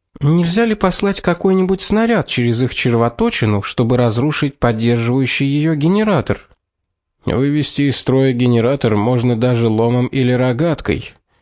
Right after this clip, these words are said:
Надо только знать критические точки, куда нанести удар»,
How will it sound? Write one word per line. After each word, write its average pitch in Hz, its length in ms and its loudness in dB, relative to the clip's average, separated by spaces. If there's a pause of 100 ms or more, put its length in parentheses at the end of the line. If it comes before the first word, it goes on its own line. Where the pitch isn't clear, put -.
(140)
Надо 170 300 -2
только 160 340 0
знать 143 380 0
критические 135 760 0
точки, 156 480 -4
куда 101 320 0
нанести 107 500 0
удар», 123 540 0